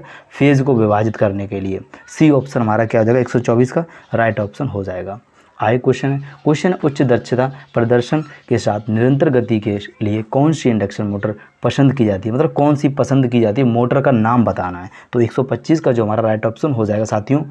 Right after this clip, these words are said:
वो कौन सा हो जाएगा, राइट ऑप्शन जो हो जाएगा उसे बोलते हैं स्क्वीर रेल केज इंडक्शन मोटर, ठीक है, यानी कि हमारा डी ऑप्शन इसका राइट ऑप्शन हो जाएगा।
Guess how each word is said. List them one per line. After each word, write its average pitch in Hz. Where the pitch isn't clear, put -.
वो 120
कौन 131
सा 139
हो 131
जाएगा, 143
राइट 110
ऑप्शन 147
जो 127
हो 107
जाएगा 110
उसे 117
बोलते 101
हैं 143
स्क्वीर 156
रेल 127
केज 135
इंडक्शन 117
मोटर, 101
ठीक 190
है, 139
यानी 110
कि 120
हमारा 127
डी 127
ऑप्शन 107
इसका 101
राइट 110
ऑप्शन 104
हो 95
जाएगा। 87